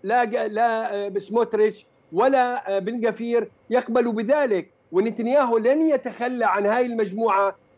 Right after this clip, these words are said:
الذي تحميه، تحميه من المطالبة بكثير من الأشياء الذي هم يحددونها. لا يمكن تحميه من القضاء، لا يمكن تحميه من المحاسبة، وأنا أعتقد إذا تخلى عنهم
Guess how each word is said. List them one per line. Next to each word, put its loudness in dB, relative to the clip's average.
الذي 2
تحميه، 2
تحميه 2
من 2
المطالبة 2
بكثير 0
من 4
الأشياء 0
الذي 0
هم 2
يحددونها. -2
لا 2
يمكن 0
تحميه 0
من 0
القضاء، 2
لا -4
يمكن -6
تحميه -6
من 4
المحاسبة، 0
وأنا 4
أعتقد -2
إذا -2
تخلى 0
عنهم 0